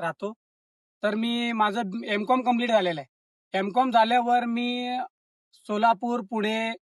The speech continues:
आणि कोल्हापूर सगळीकडे मी ऑटोमोबाईलमध्ये आठ वर्ष काम केलेलं आहे. माझ्या याच्यामध्ये मला तीस चाळीस हजार सॅलरी पण होती, चांगलं व्यवस्थित चाललं होतं. पण त्या पुणे मुंबईमध्ये मला एवढं ट्रॅफिकचं, जेवणाचं,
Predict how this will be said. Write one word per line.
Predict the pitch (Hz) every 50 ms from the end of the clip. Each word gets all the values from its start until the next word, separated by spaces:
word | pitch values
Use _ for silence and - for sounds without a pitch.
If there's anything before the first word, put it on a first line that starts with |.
| _ _ _ _ _ _ _ _ _ -
आणि | 185 196 214 220 226 208 -
कोल्हापूर | - 202 202 208 220 226 175 - 226 226 226 226 233 247 - _ -
सगळीकडे | 214 208 226 247 214 247 240 247
मी | 240 240 247 240 240 247 247 262 - - - -
ऑटोमोबाईलमध्ये | 196 190 - 240 240 233 240 226 233 233 233 233 240 208 247 247
आठ | - 214 233 226 269
वर्ष | 254 240 - 233
काम | 233 226 214 202 190
केलेलं | 175 185 165 156 151 139
आहे. | 127 _ _ _ _ _ _ _ _ _
माझ्या | 175 180 185 185 208 226 233 233 233 233 233 233 233
याच्यामध्ये | 208 180 - 233 233 233 233 214 240
मला | 233 233 233
तीस | 233 - - 240 226
चाळीस | - - 226 214 226 190 220
हजार | 220 214 233
सॅलरी | 214 - 220 214 196 208 254
पण | 190 262 262
होती, | 240 226 185 - 180 143 - _ _ _ _ _ _ _ -
चांगलं | 196 190 190 202 220 240 240
व्यवस्थित | 226 220 226 220 - 254 247
चाललं | 190 254 240 226 247
होतं. | 240 226 226 202
पण | 262 254 254 202
त्या | - _ 220 208 220 226 240 247 254
पुणे | 254 247 254 233 214 233 247
मुंबईमध्ये | 240 233 233 220 233 240 233 233 226 190 233 240
मला | 226 226 226 233 233
एवढं | 226 214 208 208 208 226 226 226 226 226 226 226 226 220 220 170 170
ट्रॅफिकचं, | - 208 202 185 - - 220 180 - - 214 214 214 208 208
जेवणाचं, | 208 165 185 202 202 202 208 208 202 180 - 208 208 208 202